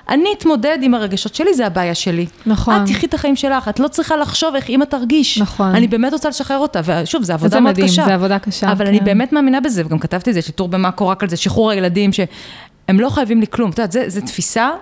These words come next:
Speaker 1: שפתאום הרגשתי אותה, אמרתי, "הבאתי ילדים", שזה מעשה מאוד אנוכי.
Speaker 2: אמ, כן,
Speaker 1: מאוד
Speaker 2: אני גם
Speaker 1: אנוכי,
Speaker 2: חושבת.
Speaker 1: כי העולם מלא בילדים, יכולתי לאמץ לצורך העניין, אוקיי? "הבאתי ילדים כדי שיהיו כמוני, שיהיה להם את העיניים שלי, ושהבן זוג שלי ואני נלך עם עגלה",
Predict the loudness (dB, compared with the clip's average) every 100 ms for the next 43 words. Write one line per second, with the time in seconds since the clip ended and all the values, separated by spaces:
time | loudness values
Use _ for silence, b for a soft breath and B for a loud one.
0 | -14 _ _ -2 0 0 -4 -6 -2 0
1 | 0 -2 -2 -2 0 -2 0 -2 -6 B
2 | -4 -4 0 0 0 2 2 0 -4 _
3 | _ _ -4 -2 0 0 0 0 0 0
4 | 0 -2 -4 0 2 4 4 2 0 -2
5 | 0 0 0 2 2 2 2 0 0 0
6 | 2 2 2 2 2 2 2 0 0 0
7 | 0 0 0 0 -2 -6 -6 -6 -6 -6
8 | -6 -6 -10 B B B B B -4 0
9 | 0 0 0 0 0 2 2 2 2 2
10 | 2 2 0 2 2 2 2 2 2 0
11 | 0 0 0 0 0 0 0 2 4 4
12 | 2 2 2 2